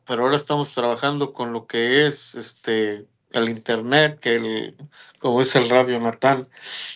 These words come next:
YouTube, Facebook, Instagram, todo eso. Eso nos, este, <clears throat> nos separa, obviamente, de la espiritualidad. Quien quiere estar conectado,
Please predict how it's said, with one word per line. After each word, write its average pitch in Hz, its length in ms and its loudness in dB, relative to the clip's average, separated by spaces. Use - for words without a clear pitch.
YouTube, 131 800 2
Facebook, 127 800 2
Instagram, 123 720 0
todo 131 320 2
eso. 123 260 -8
Eso 147 300 4
nos, 131 320 0
este, - 500 0
<clears throat> 190 320 4
nos 123 220 -4
separa, 135 540 2
obviamente, 156 640 -2
de 123 100 -4
la 120 80 -8
espiritualidad. 117 840 -2
Quien 127 180 -12
quiere 165 280 2
estar 170 360 0
conectado, 160 760 0